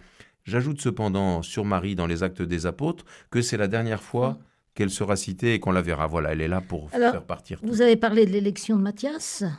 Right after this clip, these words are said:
Speaker 1: Oui.
Speaker 2: Hein, donc on va pas revenir.
Speaker 1: Non, d'autant
Speaker 2: Hein ?
Speaker 1: plus que Matthias n'apparaît plus ensuite
Speaker 2: Après,
Speaker 1: dans les
Speaker 2: absolument.
Speaker 1: Actes des Apôtres.
Speaker 2: Alors, vous suivez l'émission Au Puits de Jacob, deuxième émission sur les Actes des Apôtres avec le Père Vallet.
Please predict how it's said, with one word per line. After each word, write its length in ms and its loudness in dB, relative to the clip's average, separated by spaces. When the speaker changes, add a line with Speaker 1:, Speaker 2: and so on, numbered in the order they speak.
Speaker 1:
Oui. 240 2
Speaker 2:
Hein, 200 -8
donc 320 -8
on 60 -10
va 120 -8
pas 120 -6
revenir. 460 0
Speaker 1:
Non, 240 10
d'autant 280 4
Speaker 2:
Hein ? 40 4
Speaker 1:
plus 200 -2
que 80 0
Matthias 360 0
n'apparaît 300 0
plus 180 0
ensuite 300 0
Speaker 2:
Après, 160 0
Speaker 1:
dans 100 -8
les 420 2
Speaker 2:
absolument. 40 6
Speaker 1:
Actes 160 2
des 200 -2
Apôtres. 460 -4
Speaker 2:
Alors, 380 4
vous 160 -2
suivez 360 4
l'émission 680 6
Au 120 4
Puits 300 2
de 100 4
Jacob, 640 -2
deuxième 500 4
émission 540 6
sur 200 -4
les 200 0
Actes 200 -4
des 200 -2
Apôtres 320 -2
avec 220 -2
le 80 -4
Père 240 -2
Vallet. 400 -6